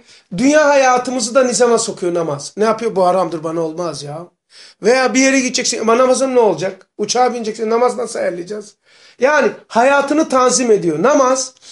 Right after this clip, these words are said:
çalışan insanlar için evde veya dışarıda, e, zeminin ve zamanın akışı içinde kaybolup gidiyor. Aa, ne zaman zaman geçti? Hiç anlamıyorsun. Namaz ise Allah seni mekanda ve zamandan çıkarıyor.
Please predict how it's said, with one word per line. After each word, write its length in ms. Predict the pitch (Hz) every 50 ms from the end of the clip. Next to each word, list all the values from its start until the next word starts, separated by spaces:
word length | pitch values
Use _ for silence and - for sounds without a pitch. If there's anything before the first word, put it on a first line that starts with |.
| - - - - - - - _ _
çalışan 540 | - - 208 240 247 247 - - 302 302 294
insanlar 500 | 277 233 - - 254 240 247 247 240 214
için 280 | 208 202 - 170 - -
evde 320 | 202 202 196 185 226 214
veya 220 | 185 180 214 233 196
dışarıda, 680 | 220 - - 202 180 165 151 147 202 233 262 269 - _ _ _ _ _ _ _ _ _ _ _ _ _ _ 165
e, 380 | 175 180 185 185 185 180 180 -
zeminin 640 | 165 147 139 180 233 254 254 262 254 277 302 285 247
ve 80 | 247
zamanın 460 | 247 - 240 233 240 254 277 269 302 -
akışı 380 | 240 240 233 - 247 - - 285
içinde 320 | 262 - 262 247 247 240
kaybolup 480 | 240 240 240 214 214 226 220 214 220 -
gidiyor. 340 | 208 180 160 170 147 135 - -
Aa, 220 | 185 - 285 277
ne 120 | 262 269 254
zaman 200 | 226 240 226 214
zaman 340 | 175 202 185 185 170 160
geçti? 440 | 151 151 143 - - - 262 247 - - _ _ _ _ _ 226
Hiç 160 | 302 - 285
anlamıyorsun. 680 | 254 240 247 240 214 196 175 151 147 - 262 254 - - - - - _ _
Namaz 380 | 190 202 240 247 302 311 277 262
ise 240 | 240 - 226 214
Allah 320 | 214 220 233 240 240 226 220
seni 260 | - - 233 220 202
mekanda 500 | 196 220 233 233 - 240 240 247 269 262
ve 100 | 240 233
zamandan 440 | 226 233 220 214 214 208 208 202 196
çıkarıyor. 680 | - - 277 - 262 247 240 262 269 285 302 294 302